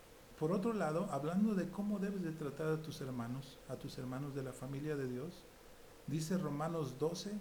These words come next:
versículos nueve y diez. "El amor entre hermanos sea sin fingimiento, aborreced lo malo, seguid lo bueno. Amaos los unos a, a los otros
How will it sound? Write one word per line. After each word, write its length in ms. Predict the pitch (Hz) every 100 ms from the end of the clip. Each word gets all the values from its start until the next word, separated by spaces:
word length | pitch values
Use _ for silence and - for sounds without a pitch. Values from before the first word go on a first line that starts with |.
| - - -
versículos 640 | 131 131 - 156 156 151 135
nueve 300 | 147 151 143
y 60 |
diez. 440 | 143 196 190 - - - - - - - - - - - - - - - - - - - - -
"El 140 | 165 143
amor 320 | 147 175 247
entre 300 | 254 196 170
hermanos 720 | 160 156 143 143 185 190 - - - - - - -
sea 320 | - 202 220
sin 200 | 208 185
fingimiento, 760 | - 151 156 147 156 156 - 110 113 - - - - -
aborreced 640 | 139 139 135 131 180 196
lo 120 | 208
malo, 380 | 180 165 170 135 120 - - -
seguid 420 | - 131 143 170
lo 120 | 151
bueno. 360 | 143 147 143 117 - - - - - - - - -
Amaos 520 | 123 127 190 226 208
los 220 | 190 -
unos 300 | 180 175 160
a, 80 | 147 143
a 80 | 139
los 200 | 131 123
otros 420 | 147 147 175 190